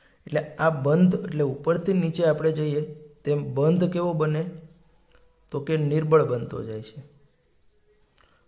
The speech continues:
બંધ નિર્બળ બનતો જાય, એને લીધે આપણે કહીએ કે બંધ વિયોજન જે એન્થાલ્પી જે છે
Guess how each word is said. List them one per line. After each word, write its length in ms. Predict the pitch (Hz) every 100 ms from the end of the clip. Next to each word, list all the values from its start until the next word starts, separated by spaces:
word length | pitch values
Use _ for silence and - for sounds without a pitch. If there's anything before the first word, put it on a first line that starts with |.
| -
બંધ 320 | 139 175 185
નિર્બળ 400 | 185 185 185 208
બનતો 400 | 180 170 151 147
જાય, 220 | 127 127 - - - -
એને 220 | 147 175
લીધે 300 | 170 160 175
આપણે 260 | 160 156 165
કહીએ 180 | 165 160
કે 120 | 147
બંધ 480 | 127 135 165 165 175 185 - - - _ _ _ _ _ _ _ _ _ _ _ _ _ _ _ -
વિયોજન 880 | 131 123 139 160 180 175 208 220 180
જે 100 | 175
એન્થાલ્પી 760 | - 151 143 139 135 135 131 120
જે 200 | 127 117
છે 200 | -